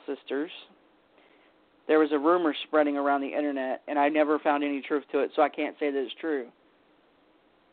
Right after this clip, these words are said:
But the rumor was that her brother and her dad beat her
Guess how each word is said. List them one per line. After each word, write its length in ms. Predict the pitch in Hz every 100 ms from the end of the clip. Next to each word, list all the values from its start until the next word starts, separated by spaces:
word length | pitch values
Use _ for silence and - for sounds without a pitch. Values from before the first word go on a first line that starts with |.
| _ -
But 240 | 156 151 160
the 100 | 156
rumor 280 | 165 165
was 200 | 151 151 131
that 100 | 143
her 160 | - 147
brother 340 | 147 151 151
and 100 | 139
her 140 | 143 135
dad 320 | 139 135 127 123 -
beat 220 | 151 156
her 400 | 151 131 127 127